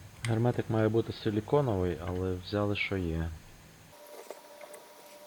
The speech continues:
Видавлюємо в шприц під тиском. Ну і помагаємо, трошки собі витягуємо. У нас такий є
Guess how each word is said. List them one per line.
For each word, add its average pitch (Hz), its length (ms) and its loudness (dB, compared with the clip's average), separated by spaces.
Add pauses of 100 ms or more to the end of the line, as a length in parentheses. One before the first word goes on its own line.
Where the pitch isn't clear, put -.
(2750)
Видавлюємо 104 880 6
в - 260 -8
шприц 101 560 4 (1040)
під 98 120 -2
тиском. 123 640 0 (1200)
Ну 147 160 2
і 107 60 4
помагаємо, 95 520 2
трошки - 400 -8
собі - 160 -6
витягуємо. 76 540 -4 (2250)
У 113 40 -4
нас 107 180 -2
такий 98 360 -2
є 90 440 -2